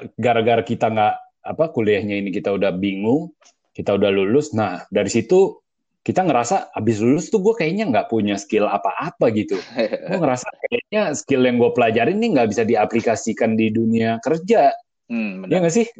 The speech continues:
Speaker 2: <laughs> Bener.
Speaker 1: Hmm? D-, eh, dan juga banyak, gue rasa nggak,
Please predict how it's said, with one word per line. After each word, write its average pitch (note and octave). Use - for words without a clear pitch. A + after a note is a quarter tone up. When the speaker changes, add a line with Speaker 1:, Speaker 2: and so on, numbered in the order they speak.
Speaker 2:
<laughs> A#2
Bener. A2+
Speaker 1:
Hmm? D#3+
D-, A2
eh, A2+
dan A2+
juga B2
banyak, A2+
gue A2+
rasa A#2
nggak, G#2+